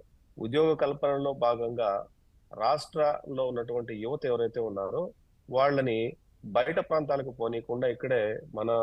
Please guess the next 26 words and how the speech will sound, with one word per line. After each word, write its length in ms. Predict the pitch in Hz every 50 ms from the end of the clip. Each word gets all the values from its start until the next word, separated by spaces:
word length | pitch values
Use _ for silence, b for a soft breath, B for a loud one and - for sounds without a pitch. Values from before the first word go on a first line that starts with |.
| 110 110 - - - - _ -
విద్యార్థులు 420 | 117 110 101 120 120 113 - 113 107
ఎవరైతే 300 | 107 107 107 101 - 107
ఉన్నారో, 500 | 101 98 98 95 95 98 120 190 233 220 - _ _ _ _ _ _ -
మన 120 | 117 117 117
యువత 260 | 113 117 123 135 127 131
ఎవరైతే 340 | 123 117 113 110 101 -
ఉన్నారో, 340 | 104 101 98 98 95 110 135
స్కిల్డ్ 340 | 139 - - 127 123 117 117
యువత 280 | 110 104 101 98 - 104
ఉన్నారో 300 | 101 98 95 95 110 143
వాళ్ళకి 760 | 185 - - 117 117 120 120 123 117 - 117 101 104 123 - _ _ _ _ _ - -
ఇంకొద్దిగా 760 | 139 135 170 170 151 135 123 165 151 156 147 131 127 127 127 - _ - -
ఈ 80 | 131 131
ప్రభుత్వం 420 | - 131 131 139 143 131 143 135
చేపట్టబోయేటటువంటి 1300 | 120 113 117 117 120 120 110 117 110 110 110 110 104 - 110 101 - 110 104 104 101 107 101 95 98 - - _ _ _ - -
స్కిల్ 300 | - - - 180 185 175
సెన్సస్, 760 | - 165 143 135 131 - 131 123 - - 131 120 110 104 104 - - - -
ఆ, 80 | 110 101
ప్రోగ్రామ్‌లో 640 | - - 113 117 113 117 117 110 110 113 117 110 104
యాక్టివిటీలో 720 | 101 104 104 - 117 107 92 110 107 110 120 107 95 101 - _ _ _ - _ _ -
వాళ్ళను 540 | 117 117 123 123 120 113 110 110 110 - - -
ఆ 80 | 110 107
డేటా 340 | 101 98 117 120 117 135 127
ఎంట్రీ 320 | 120 113 110 - 113 101
కనుక 200 | 107 104 104 95 107 98 - 113
చేసుకొని, 480 | 107 98 - - 110 104 98 101 131